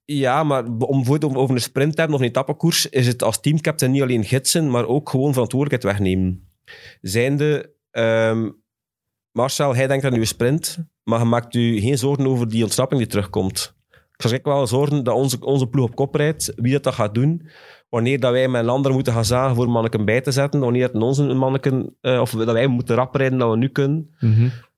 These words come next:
Speaker 1: Dus het is ook vaak zulke dingen die, eh, gedachten, eh, wa-, mentale load wegnemen
Speaker 2: Ja, oké.
Speaker 1: van uw, eh, van uw sprinter.
Speaker 2: Mentale load wegnemen van Marcel Kittel. Dat
Speaker 1: Ja.
Speaker 2: was, eh, misschien, eh, een,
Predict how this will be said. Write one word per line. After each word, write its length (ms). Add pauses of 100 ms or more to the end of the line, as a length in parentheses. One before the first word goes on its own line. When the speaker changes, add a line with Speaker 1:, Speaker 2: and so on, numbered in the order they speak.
(120)
Speaker 1:
Dus 140
het 80
is 220 (200)
ook 240
vaak 280
zulke 340
dingen 320
die, 280
eh, 380 (1160)
gedachten, 840
eh, 380
wa-, 220
mentale 460
load 300
wegnemen 600 (200)
Speaker 2:
Ja, 340
oké. 140
Speaker 1:
van 100
uw, 260
eh, 60
van 220
uw 80
sprinter. 360
Speaker 2:
Mentale 400
load 220
wegnemen 460
van 340
Marcel 340
Kittel. 500
Dat 140
Speaker 1:
Ja. 100
Speaker 2:
was, 100
eh, 60
misschien, 460
eh, 240 (760)
een, 560